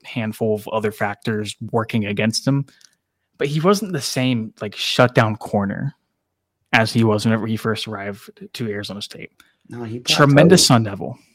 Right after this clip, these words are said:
Speaker 1: Tremendous Sun Devil, like, represented the program well.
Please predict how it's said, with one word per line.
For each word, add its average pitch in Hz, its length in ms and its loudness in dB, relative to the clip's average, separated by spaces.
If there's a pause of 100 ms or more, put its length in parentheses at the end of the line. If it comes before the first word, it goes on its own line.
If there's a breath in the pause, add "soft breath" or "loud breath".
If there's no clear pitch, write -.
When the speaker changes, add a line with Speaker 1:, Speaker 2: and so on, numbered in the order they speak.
(340)
Speaker 1:
Tremendous 160 540 8
Sun 127 160 4
Devil, 113 320 0
like, 104 200 -8
represented 123 960 2
the 107 80 -8
program 104 500 -4
well. 104 380 -6